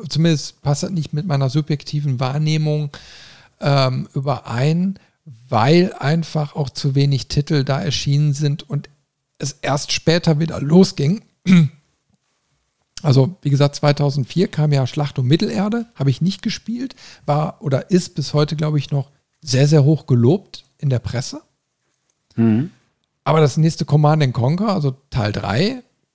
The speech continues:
Speaker 1: kam dann auch erst zweitausendsieben und StarCraft zwei, zweitausendzehn.
Speaker 2: Mhm.
Speaker 1: Ja, und da sind wir jetzt gerade bei der Diskussion, die wir eben ja angefangen haben.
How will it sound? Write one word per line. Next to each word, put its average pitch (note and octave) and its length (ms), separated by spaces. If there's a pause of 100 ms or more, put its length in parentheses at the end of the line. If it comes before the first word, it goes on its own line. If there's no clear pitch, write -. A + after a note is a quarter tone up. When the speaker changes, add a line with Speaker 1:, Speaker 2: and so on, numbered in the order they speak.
(100)
Speaker 1:
kam D#3 160
dann E3 160
auch E3+ 140
erst D#3+ 140
zweitausendsieben D3+ 1040
und - 460 (240)
StarCraft C#3+ 520
zwei, D#3+ 480 (260)
zweitausendzehn. B2+ 1040 (960)
Speaker 2:
Mhm. A2 340
Speaker 1:
Ja, C#3+ 120
und F3 100
da D3 100
sind E3 120
wir G3 80
jetzt C#3 140
gerade D#3+ 220
bei D3 120
der C#3 120
Diskussion, D3+ 680
die C3 100
wir C#3 80
eben D#3+ 240
ja C3+ 100
angefangen D3+ 600
haben. B2 180